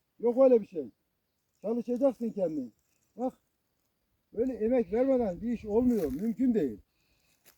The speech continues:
Bizim insanımız maalesef herkes kendi mevkisinde asıyor kesiyor. İstanbul'da müdür adam asıyor kesiyor. Ne var ya tarım yapmıyorlar, tarım yok falan. Gel yap bakalım bir tarım görelim değil mi?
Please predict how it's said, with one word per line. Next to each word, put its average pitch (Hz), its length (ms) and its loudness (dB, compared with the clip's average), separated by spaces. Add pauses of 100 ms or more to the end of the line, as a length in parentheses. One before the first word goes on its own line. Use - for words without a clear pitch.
(120)
Bizim 196 180 -10
insanımız 208 440 -8 (1400)
maalesef 226 440 -2 (520)
herkes 240 500 -2
kendi 254 260 0
mevkisinde 233 640 0
asıyor 247 340 -2
kesiyor. 220 480 -6 (880)
İstanbul'da 233 580 -2
müdür 226 280 2
adam 233 320 2
asıyor 247 340 -4
kesiyor. 226 340 -4
Ne 262 120 0
var 269 200 0
ya 269 200 0
tarım 262 300 0
yapmıyorlar, 269 520 0
tarım 269 340 2
yok 262 200 0
falan. 233 280 0 (380)
Gel 240 160 4
yap 294 220 4
bakalım 277 220 2
bir 240 60 0
tarım 220 280 0
görelim 233 440 4
değil 294 100 2
mi? 220 200 2